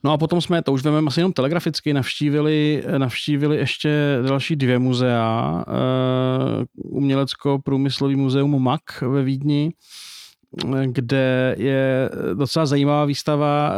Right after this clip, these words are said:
Picture Book Art se to jmenuje a je to logicky teda výstava,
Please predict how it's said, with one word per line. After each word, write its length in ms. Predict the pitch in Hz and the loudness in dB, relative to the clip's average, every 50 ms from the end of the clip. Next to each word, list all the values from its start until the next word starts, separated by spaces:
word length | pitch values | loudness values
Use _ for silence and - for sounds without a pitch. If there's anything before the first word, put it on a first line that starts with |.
| 135 - | -4 -4
Picture 360 | - 143 127 - - - 143 131 | -4 -4 -4 -2 -2 -2 0 0
Book 220 | 131 139 135 - - | 0 -2 -4 -6 -6
Art 360 | - - 120 123 143 151 - | -4 -2 -2 -2 -2 -2 -4
se 80 | - 135 | -6 -4
to 100 | - - | -2 -2
jmenuje 520 | 139 135 131 135 131 131 131 139 107 80 - | 0 0 2 2 2 0 0 0 0 0 0
a 100 | 57 135 | 0 -2
je 100 | 131 131 | -2 -2
to 220 | - - 135 131 - - - - - | -2 -2 -2 -4 -4 -6 -12 -14 -10
logicky 400 | - - 139 127 127 123 - 127 | -6 -4 -4 -2 -4 -4 -2 -4
teda 140 | 127 135 131 123 | -2 -2 -2 -2
výstava, 380 | 123 120 113 - 127 127 127 | -2 -4 -2 0 0 0 0